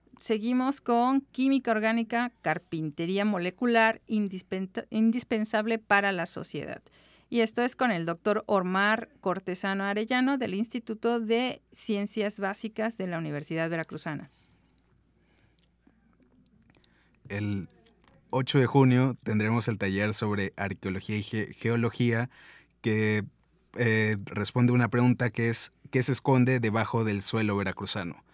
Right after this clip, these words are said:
Speaker 2: Será impartido por la doctora Virginia Arieta Baizabal del Instituto de Antropología de la Universidad Veracruzana, el doctor Rubén, mm, Bernardo Morante López del Centro de Estudios, Creación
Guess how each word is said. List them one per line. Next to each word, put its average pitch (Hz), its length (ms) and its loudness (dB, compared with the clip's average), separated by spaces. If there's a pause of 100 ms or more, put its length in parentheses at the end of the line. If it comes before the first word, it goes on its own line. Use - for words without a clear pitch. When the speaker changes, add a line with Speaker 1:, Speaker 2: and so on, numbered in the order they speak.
(160)
Speaker 2:
Será 110 240 -2
impartido 117 480 2
por 117 180 2
la 117 140 2
doctora 117 640 2
Virginia 113 800 0 (180)
Arieta 110 720 0
Baizabal 107 680 -2
del 110 120 -2
Instituto 101 440 -4
de 110 60 0
Antropología 104 760 -4
de 104 100 -4
la 98 100 -4
Universidad 98 400 -4
Veracruzana, 113 720 0 (340)
el 113 220 -2
doctor 113 360 2
Rubén, 113 640 2 (300)
mm, 113 360 4
Bernardo 113 600 2
Morante 113 480 4
López 113 380 0
del 110 120 -2
Centro 113 340 -2
de 110 60 0
Estudios, 117 600 0 (340)
Creación 120 580 2